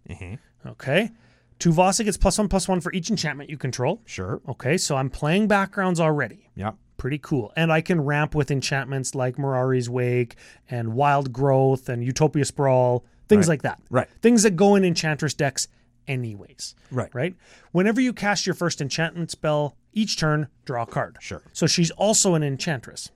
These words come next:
Speaker 1: Right.
Speaker 2: Right? So I'm playing the enchantment ramp. I'm playing backgrounds. We'll talk about which one specifically in a minute. And I'm playing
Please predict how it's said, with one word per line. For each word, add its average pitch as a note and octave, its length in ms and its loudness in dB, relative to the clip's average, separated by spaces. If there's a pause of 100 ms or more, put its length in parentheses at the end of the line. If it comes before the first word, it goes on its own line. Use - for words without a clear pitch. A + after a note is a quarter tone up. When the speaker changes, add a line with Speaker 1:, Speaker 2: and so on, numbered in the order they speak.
Speaker 1:
Right. G2 200 -6 (180)
Speaker 2:
Right? C#3 240 -4 (340)
So D#3 440 -2
I'm C#3 180 -4
playing F#3 260 0
the A#3 80 -2
enchantment F#3+ 440 -2
ramp. C#3+ 400 -2 (360)
I'm C#3+ 120 -4
playing G3+ 300 0
backgrounds. E3+ 540 0
We'll C#3 80 -6
talk D3+ 200 -2
about D#3 180 -2
which D#3 180 -2
one D#3+ 140 0
specifically D#3 580 -4
in D3 60 -2
a C#3+ 40 -2
minute. C3 300 -2 (600)
And D3 360 -4 (160)
I'm C#3+ 300 -4
playing D#3+ 680 0